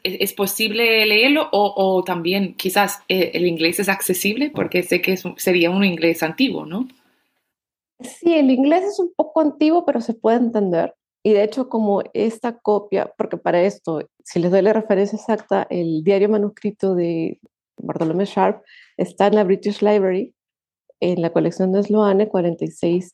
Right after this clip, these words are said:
Speaker 2: A y cuarenta y seis B. Entonces, el diario está ahí, es, es esta copia que hizo William Hack, porque hay incluso, eh, imágenes, dibujos.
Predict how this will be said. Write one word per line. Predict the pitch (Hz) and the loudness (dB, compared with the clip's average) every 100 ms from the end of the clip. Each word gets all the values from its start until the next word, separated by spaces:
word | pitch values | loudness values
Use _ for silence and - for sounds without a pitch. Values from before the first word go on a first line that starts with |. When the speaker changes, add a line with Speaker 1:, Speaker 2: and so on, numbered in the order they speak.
| - | -2
Speaker 2:
A | 196 190 - _ | 0 0 -2 _
y | 196 | -8
cuarenta | - 156 151 | -2 -2 -4
y | 160 | -6
seis | 170 165 156 | -4 -4 0
B. | 156 151 _ _ _ _ _ _ _ - | -2 -2 _ _ _ _ _ _ _ -2
Entonces, | 180 175 180 175 185 190 190 - - | -2 2 0 0 -4 -4 -6 -10 -8
el | 170 170 | -2 2
diario | 202 220 226 | 4 4 2
está | 240 - | -2 -4
ahí, | 196 214 214 | 0 2 0
es, | 180 180 _ _ | -2 -8 _ _
es | - 175 | -8 -6
esta | 180 - 185 - | -8 -6 -8 -6
copia | - 214 180 165 | -2 -2 -2 -6
que | 151 | -8
hizo | 151 - 170 | -10 -6 -4
William | 160 165 170 | -2 -2 -2
Hack, | 170 180 185 - | -4 -6 -6 -10
porque | - - 151 - - - _ - | -20 -6 -4 -4 -8 -20 _ -2
hay | - 196 | 2 4
incluso, | 196 175 196 190 185 165 - | 2 0 -2 -2 -4 -2 -2
eh, | 175 170 156 - | -2 -4 -6 -4
imágenes, | 165 160 202 - 170 175 190 - | -2 0 -2 -4 -6 -4 -6 -6
dibujos. | 165 165 202 - - 196 | -2 2 2 -2 -10 -10